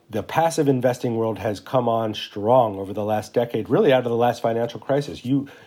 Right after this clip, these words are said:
you remember, we didn't really have robo-advisors in two thousand eight and two thousand nine. We barely had an iPhone, and they emerged out of the mobile, um, you know, the, the, the mobile technology world, where now we could look at our portfolios on our handhelds,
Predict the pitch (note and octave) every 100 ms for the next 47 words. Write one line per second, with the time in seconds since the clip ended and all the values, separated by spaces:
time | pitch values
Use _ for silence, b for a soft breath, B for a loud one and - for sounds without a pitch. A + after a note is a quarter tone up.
0 | _ D#3+ D3+ A2+ B2 A#2+ D3+ C#3 D3+ C3
1 | C3 C3 G#2 C3+ C3+ A#2 G2+ G2 G#2 G#2+
2 | G2 G#2+ B2 A2+ A2 A2 A2 G#2+ - A#2+
3 | A2+ A2 A2+ A#2 A#2+ C3+ C#3 C#3 B2+ A#2+
4 | E3 - - D2 B B B A2 A#2+ D3
5 | B2+ C3 B2 - - D3 C#3+ B2 A#2+ B2+
6 | A#2 A2+ A2 B B B G#2+ G#2+ G2+ G2
7 | F#2 b b b b - - A2+ G#2 G2
8 | G#2+ - A2+ A2+ G#2+ C3 C#3 C3+ C3 -
9 | A#2+ B2 A2+ A2 A2 G#2 A2 B2 B2 A#2
10 | G2 G#2+ C#3+ B2+ A#2 - A2 - A2 A2
11 | G#2+ G#2+ G#2 G#2 G#2+ G#2+ G#2+ G2+ G2+